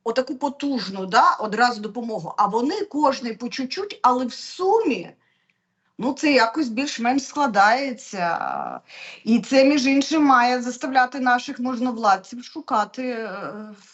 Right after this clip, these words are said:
по сусікам скрипти, олігархів, корупцію, щось розгребти, да витягнути ці ресурси наші.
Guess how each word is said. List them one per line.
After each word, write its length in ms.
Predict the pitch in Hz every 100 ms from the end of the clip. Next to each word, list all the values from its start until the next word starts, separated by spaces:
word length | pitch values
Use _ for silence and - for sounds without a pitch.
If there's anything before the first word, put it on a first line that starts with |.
| _
по 80 | 294
сусікам 500 | - 339 453 269 175
скрипти, 640 | 165 - 180 - 175 165 196
олігархів, 680 | 330 196 226 - 320 302 277
корупцію, 580 | 453 339 - - 320 302
щось 320 | 359 370 -
розгребти, 640 | 330 311 330 320 339 294
да 160 | 233 262
витягнути 540 | 294 339 339 403 277
ці 180 | - 220
ресурси 480 | 196 - 170 156 185
наші. 460 | 214 165 - -